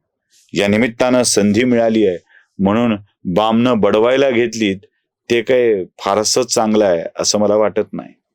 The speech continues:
अर्थात अशा स्वरूपाचं डिपॉझिट मागणं हे कधीच योग्य नव्हतं, योग्य नाही, योग्य असणार नाही. जी चूक झाली आहे ती झाली आहे,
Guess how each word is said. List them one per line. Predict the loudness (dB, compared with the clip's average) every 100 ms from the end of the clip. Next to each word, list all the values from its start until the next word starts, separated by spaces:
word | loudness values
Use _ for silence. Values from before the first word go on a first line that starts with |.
| _ _ _ _ _ _ _ _ -4
अर्थात | -2 0 0 -2 _ -20 _ _ _ _ _ _ -2
अशा | 0 0
स्वरूपाचं | 2 0 2 0 0 0 0
डिपॉझिट | -2 0 0 -2 -2
मागणं | -2 0 0 0 -2 -6 _ _ -6
हे | -4 0
कधीच | 0 0 -2 0
योग्य | 0 0 0
नव्हतं, | 0 0 0 -2 -2 -2 -6 -6
योग्य | -2 0 0 -4
नाही, | -2 -2 -4 -2 -4 -6 -12 _ -20 -6
योग्य | -2 0 -2 -2
असणार | -2 0 0 0 0
नाही. | -2 -4 -10 _ _ _ _ _ _ _ _ _ _ _ _ _ _ _ -6
जी | -2 -2
चूक | -2 -2 0 0
झाली | 0 0 0 0
आहे | 0
ती | -2 -4
झाली | -2 0 0 2 0
आहे, | 0